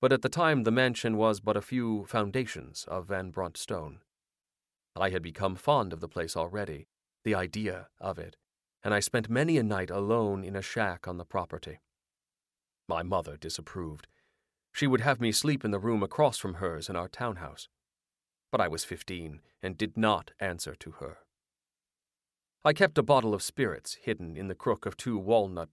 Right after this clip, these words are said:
trees near old Baltus's grave. I thought he would approve of the gesture. I had stopped along my way to fetch it out. At the moment the first pull of liquor touched my throat, I heard a ghastly, inhuman laugh.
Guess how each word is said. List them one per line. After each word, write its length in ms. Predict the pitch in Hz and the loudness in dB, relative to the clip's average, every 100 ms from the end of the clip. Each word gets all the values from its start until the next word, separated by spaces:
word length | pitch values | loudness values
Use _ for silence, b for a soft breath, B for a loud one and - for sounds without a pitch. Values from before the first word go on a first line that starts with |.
| - | -10
trees 480 | 87 64 69 - - | -12 -12 -12 -10 -4
near 300 | 104 90 92 | -4 -4 -2
old 320 | 101 95 92 | -2 -2 2
Baltus's 480 | 113 107 90 90 - | 4 4 -4 -10 -4
grave. 360 | 104 90 82 _ _ _ _ _ _ _ _ | -4 -4 -8 _ _ _ _ _ _ _ _
I 140 | 90 | -2
thought 220 | 85 98 92 | 2 2 2
he 100 | 107 | -2
would 120 | 101 | -2
approve 400 | 82 - 139 95 | -2 0 2 0
of 120 | 85 | -4
the 60 | 87 | -4
gesture. 540 | 98 87 - 73 - _ _ _ _ _ _ _ _ _ - | -4 -6 -10 -12 -14 _ _ _ _ _ _ _ _ _ 0
I 100 | 120 | 4
had 180 | 120 | 4
stopped 320 | - 170 151 101 | 6 4 4 2
along 320 | 95 98 98 | 4 2 2
my 160 | 95 | -2
way 260 | 92 107 87 | 0 0 -2
to 140 | 82 80 | -4 -6
fetch 300 | - 92 78 | -4 -6 -6
it 80 | |
out. 260 | 87 73 76 _ _ _ _ _ _ _ _ - | -6 -6 -10 _ _ _ _ _ _ _ _ 0
At 120 | 117 | 4
the 60 | 147 | 8
moment 420 | 180 147 110 98 | 8 8 4 2
the 80 | 107 | 2
first 420 | 135 120 - - | 4 2 0 -8
pull 280 | - 117 101 | 0 0 0
of 100 | 90 | 0
liquor 320 | 104 - 80 | -2 -2 -6
touched 380 | - 101 - 98 | -4 -6 -6 -6
my 160 | 90 | -6
throat, 420 | 85 110 98 87 - _ | -4 -2 -2 -4 -14 _
I 120 | 92 92 | -6 -4
heard 400 | 104 101 95 - - | 0 2 0 -4 -4
a 100 | 98 | -2
ghastly, 760 | 110 113 110 - 95 90 87 b b b | 2 0 0 -6 -6 -8 -10 b b b
inhuman 680 | 107 104 - 147 110 92 87 | -2 -2 0 0 0 0 -2
laugh. 440 | 101 82 80 - | -4 -4 -10 -20